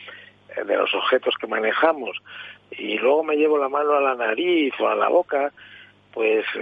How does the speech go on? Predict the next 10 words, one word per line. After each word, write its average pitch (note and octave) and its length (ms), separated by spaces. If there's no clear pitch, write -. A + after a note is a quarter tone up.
puedo C3 300
contagiarme. A#2 880
Es - 160
decir, B2 300
sabemos F#3+ 440
mucho F3 400
más D#3 240
de D#3 100
esa C#3 180
prevención A2 720